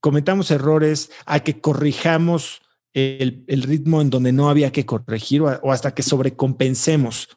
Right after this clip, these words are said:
por acciones intempestivas, ¿no? Y, y por último es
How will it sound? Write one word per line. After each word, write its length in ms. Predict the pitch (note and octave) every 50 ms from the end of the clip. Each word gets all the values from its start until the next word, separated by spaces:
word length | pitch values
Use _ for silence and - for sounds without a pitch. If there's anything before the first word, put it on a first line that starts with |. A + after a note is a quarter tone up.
| _ _
por 160 | - B2+ B2
acciones 720 | B2+ A#2+ - - - B2+ B2 B2+ B2+ A#2+ A#2 - - - - -
intempestivas, 960 | - - A2+ A2 A#2 A#2 G#2+ F#2+ - G#2 - - B2 A#2 A2 F2 - - -
¿no? 180 | - - _ _ _ _ - - - - - - -
Y, 380 | - - F3+ F#3+ G3+ A3 G3+
y 80 | A3 G3+
por 220 | F3 A3 G#3+ G#3
último 540 | B3 C4 B3 B3 - B3+ A#3 A#3 A#3+ A#3 G#3+
es 380 | G3+ G3+ F#3+ - - - -